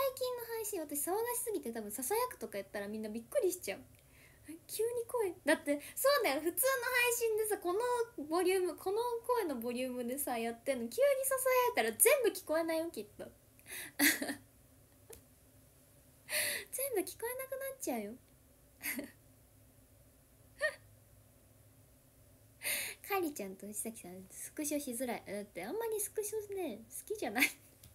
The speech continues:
<laughs> そう、なんか、でもそっか、私が動くのが悪いんだね、それ。なんかスクショタ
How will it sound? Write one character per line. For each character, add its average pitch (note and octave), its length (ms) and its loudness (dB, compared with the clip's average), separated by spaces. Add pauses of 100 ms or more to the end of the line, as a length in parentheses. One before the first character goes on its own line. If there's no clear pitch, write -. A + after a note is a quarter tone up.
(800)
<laughs> - 1700 -8
そ D4 180 -4
う、 B3 80 -2 (240)
な C#4+ 100 0
ん - 40 -4
か、 A#3+ 120 -6 (100)
で B3 100 0
も B3 80 -2
そ D#5 160 6
っ D#5 80 -2
か、 - 100 0
私 C#5 340 4
が - 120 -6
動 - 100 0
く G4 40 6 (240)
の E4+ 80 2
が B3 80 2
悪 A#3 120 2
い A#3 40 -2
ん G#3 60 -4
だ F3+ 80 -4
ね、 G3+ 100 -8
そ - 140 -6
れ。 - 240 -12
な G#3+ 80 -12
ん - 20 -12
か B3 100 -14
ス - 120 -4
ク B4 120 2
シ B4 60 2
ョ D5+ 40 4 (100)
タ D5+ 100 0